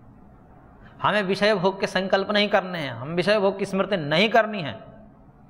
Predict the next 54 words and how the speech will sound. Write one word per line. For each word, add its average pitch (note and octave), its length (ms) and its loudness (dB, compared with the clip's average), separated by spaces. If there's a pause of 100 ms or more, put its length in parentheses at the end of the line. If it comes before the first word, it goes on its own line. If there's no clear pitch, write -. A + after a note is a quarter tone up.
(180)
पढ़ E3 100 4
लिया F3 220 2
हमने, F3 180 -6
क्यों? G#3+ 420 0 (640)
क्योंकि G#3 260 0
ये D#3+ 200 2
सब D3 220 -4
दुख D3 180 -2
के D3+ 120 -2
कारण D3 220 2
हैं, D3+ 160 -8
ये D3+ 80 -6
बंधन D3 320 0
में D3 120 -6
ले D3 160 0
जाने D3 240 -2
वाले D3+ 200 0
हैं, C#3+ 80 0
शरीर C#3+ 240 -4
संसार C#3+ 380 -2
से C#3+ 100 -10
जोड़ने C#3+ 320 -2
वाले C#3+ 240 2
हैं, C#3+ 140 -2
दुख D3+ 160 -4
के D3 140 -2
कारण C#3+ 380 0
हैं, D3 320 -4 (460)
ये A#2+ 60 0
पढ़ D3+ 140 2
लिया D#3 200 2
हमने। D#3 180 -6 (760)
अच्छा, D#3+ 200 4
पढ़ने E3 320 0
के E3+ 60 -2
बाद F3 120 4
विवेक E3 220 2
जागृत E3 320 2
होगा E3 180 6
कि E3+ 80 0
नहीं D#3 160 -2
भाई D3 160 2
साहब, E3+ 240 2
ऐसे C#3+ 280 0
जो D3 80 0
है C#3 60 0
संकल्प C#3 420 0
नहीं C3 260 0
आने C#3+ 160 0
देने C#3+ 200 -2
हैं, D#3 240 -4 (800)
ये D3+ 200 4
हानिकारक C#3+ 520 0
है - 360 -10